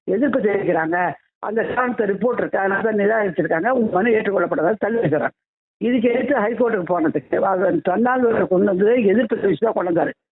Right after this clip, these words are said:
ஏன்னா அது பஞ்சாயத்து அனுமதிக்கிறது வைக்கிறதுக்கு. இவர் எதிர்ப்பு தெரிவிச்சு இங்க வராரு,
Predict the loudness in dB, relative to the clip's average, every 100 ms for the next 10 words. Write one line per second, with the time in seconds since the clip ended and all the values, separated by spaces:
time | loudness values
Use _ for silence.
0 | -12 -4 -2 0 -2 -2 0 0 0 -2
1 | 0 0 0 2 2 2 0 -2 -6 -8
2 | _ _ -4 -2 0 0 0 2 2 2
3 | 2 2 2 2 0 0 -2